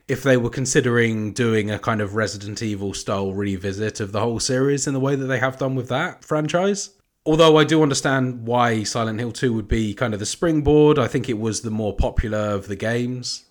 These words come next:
um, in terms of the way that it was received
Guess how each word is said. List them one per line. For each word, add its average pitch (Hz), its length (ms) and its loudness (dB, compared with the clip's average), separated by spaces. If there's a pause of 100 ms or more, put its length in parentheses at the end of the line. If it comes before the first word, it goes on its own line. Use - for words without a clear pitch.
um, 95 760 -6
in 95 320 -6
terms 98 340 -6
of 98 220 -8
the 98 80 -12
way 98 160 -2
that 98 100 -4
it 98 100 -4
was 90 140 -12
received 120 760 -2